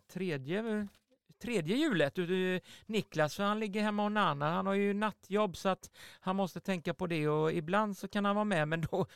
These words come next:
då har han väldiga påsar så han får hålla upp, eh, ögonen med ta-, tändstickor eller tandpetare emellanåt. Så, ja, jag, jag sa till honom, eh, via en chatt bara, "Du, gå och lägg dig och sov. Jag och Fredrik fixar det här." Och det tyckte jag väl jag gjorde rätt i, Fredrik, eller?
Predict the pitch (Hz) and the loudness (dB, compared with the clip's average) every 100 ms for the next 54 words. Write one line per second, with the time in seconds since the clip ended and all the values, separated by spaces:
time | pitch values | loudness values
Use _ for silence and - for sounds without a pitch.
0 | - - 160 208 156 143 196 147 151 - | -8 2 4 6 4 4 2 2 -2 0
1 | 196 156 - 139 156 151 156 165 175 165 | 0 0 -2 -4 -2 -2 0 2 2 0
2 | _ 160 - 202 180 185 170 147 - - | _ -2 2 2 2 2 2 0 -2 -2
3 | 220 214 - _ - 226 233 - 175 147 | -2 -6 -16 _ 0 0 0 -4 -6 -4
4 | - 156 156 156 226 202 202 - 170 135 | 0 2 2 2 2 2 -2 0 0 0
5 | 156 156 190 220 175 151 156 - - 226 | 0 2 4 2 2 0 -2 -2 -4 -6
6 | 165 - 170 190 185 165 - - - 180 | -8 2 4 6 6 2 -8 -20 0 4
7 | 196 196 - 190 165 156 151 151 156 156 | 4 2 2 2 2 2 0 -2 0 -2
8 | 151 156 151 147 - 147 - - 143 139 | -2 0 0 0 -2 -4 -4 0 0 0
9 | 156 160 - 160 175 170 151 160 151 - | 0 -2 -2 -2 2 2 2 -2 -4 -4
10 | 143 135 143 _ _ 160 151 - 147 135 | -4 -4 -10 _ _ 0 0 0 -4 -4
11 | 135 - - - 135 139 139 135 143 147 | -6 -8 -8 -4 -2 -2 -2 -4 -4 -4
12 | 139 143 - 143 139 135 135 139 135 139 | -6 -8 -4 -2 0 -2 -4 -4 -4 -4
13 | 131 - 139 - 123 120 131 131 | -4 -4 -10 -8 -8 -6 -4 -4